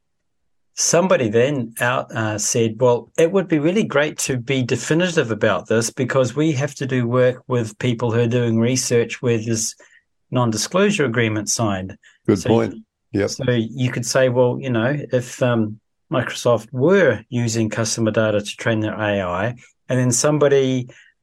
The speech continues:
Speaker 1: asks some random question of their system, and then it pops up with that N D A research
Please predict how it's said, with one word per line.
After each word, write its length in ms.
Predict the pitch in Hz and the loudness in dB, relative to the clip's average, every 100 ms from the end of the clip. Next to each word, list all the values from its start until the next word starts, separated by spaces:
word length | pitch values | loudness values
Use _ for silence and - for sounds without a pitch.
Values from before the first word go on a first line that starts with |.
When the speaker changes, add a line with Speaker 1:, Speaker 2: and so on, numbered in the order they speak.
| - | -4
Speaker 1:
asks 400 | 117 117 - - | -2 0 -2 -2
some 500 | - 123 117 110 107 | 0 2 2 2 2
random 440 | 117 143 127 113 | 0 0 0 0
question 380 | 110 123 - 120 | 0 -2 0 0
of 140 | 107 104 | 0 0
their 140 | 110 | 0
system, 640 | 101 185 - - 117 117 | 0 0 0 2 2 2
and 200 | 117 123 127 | 0 -2 0
then 100 | 131 | 0
it 120 | 127 | -2
pops 300 | 147 - - | -2 0 2
up 180 | 143 - | 0 2
with 340 | 131 120 113 - | 0 -2 -4 -12
that 340 | 123 123 123 - | 0 2 2 0
N 180 | 123 117 | -2 0
D 200 | 120 123 | 2 2
A 180 | 117 | 2
research 720 | 110 151 202 - 127 165 - | 2 2 2 2 4 2 0